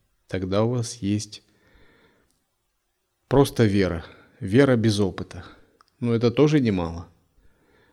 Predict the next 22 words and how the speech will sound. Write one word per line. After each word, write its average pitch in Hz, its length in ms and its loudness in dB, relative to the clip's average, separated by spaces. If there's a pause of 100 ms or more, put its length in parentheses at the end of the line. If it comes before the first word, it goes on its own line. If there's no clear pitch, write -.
(140)
потому 107 320 -6
что 110 180 -6
сильная 135 520 6
вера 131 280 6
даже 110 260 4
без 101 220 -4
опыта 107 360 -2
со 120 180 0
временем 120 640 0 (240)
получит 143 440 0
подкрепление 104 640 -6
в 87 40 -6
виде 90 180 -6
опыта. 82 460 -8
И - 80 -4
есть 165 360 0
просто 127 680 -4
философское 104 840 -4
какое-то, - 420 -8
концептуальное 110 880 -2
понимание 87 640 -10
Даттатреи. 98 720 -16